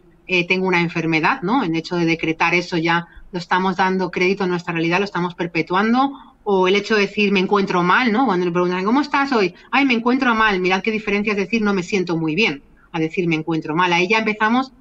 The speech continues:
a crear nuestra realidad. ¿Cómo hacerlo? Tenemos inf-, infinidad de maneras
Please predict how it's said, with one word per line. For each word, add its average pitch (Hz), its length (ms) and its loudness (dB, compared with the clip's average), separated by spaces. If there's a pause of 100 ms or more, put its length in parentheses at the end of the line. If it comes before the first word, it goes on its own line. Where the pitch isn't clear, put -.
(140)
a 190 120 0
crear 175 460 2
nuestra 160 280 -4
realidad. 151 440 0
¿Cómo 240 220 2
hacerlo? 233 540 0 (320)
Tenemos 254 380 0
inf-, 190 320 -2
infinidad 202 720 0
de 190 120 0
maneras 180 500 0